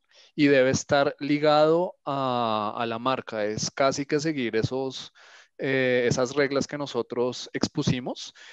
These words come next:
No es un mandatorio, pero digamos que es una buena regla que, que se puede seguir como buena práctica para poder hacer un lanzamiento de una campaña y, y asegurarse de que sí es efectiva y que, pues, sigue los lineamientos y genera el impacto.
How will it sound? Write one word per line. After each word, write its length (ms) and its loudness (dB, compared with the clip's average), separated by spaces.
No 180 0
es 180 -2
un 60 -12
mandatorio, 640 2
pero 180 6
digamos 320 0
que 100 -10
es 60 -10
una 120 -6
buena 240 -2
regla 300 0
que, 460 -6
que 100 -8
se 80 0
puede 240 -2
seguir 260 0
como 240 -6
buena 220 -4
práctica 460 -4
para 220 -8
poder 460 -4
hacer 260 -2
un 100 -6
lanzamiento 460 -6
de 40 -10
una 100 -6
campaña 560 -4
y, 800 -4
y 160 0
asegurarse 640 0
de 80 0
que 140 -6
sí 120 -2
es 120 -2
efectiva 460 -4
y 60 -4
que, 100 -14
pues, 220 -4
sigue 280 -4
los 140 -2
lineamientos 560 -8
y 80 -4
genera 280 -2
el 80 -6
impacto. 500 -4